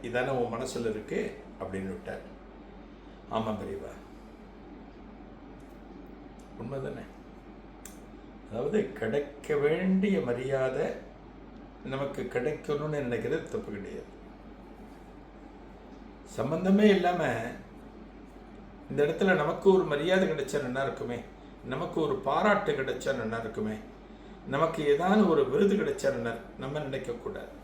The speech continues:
நாம அதற்கு தகுதியாக இருந்து நமக்கு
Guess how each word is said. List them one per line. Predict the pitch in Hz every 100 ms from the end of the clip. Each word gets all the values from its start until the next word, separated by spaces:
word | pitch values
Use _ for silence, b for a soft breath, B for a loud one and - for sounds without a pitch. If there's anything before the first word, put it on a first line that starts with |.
| - - - - - - - - - - - - - - 110
நாம | 135 190 220 202
அதற்கு | 175 - - - -
தகுதியாக | 120 165 185 185 196 175 165
இருந்து | 123 120 127 131 214 - - - - - - - B B - 104
நமக்கு | 120 175 185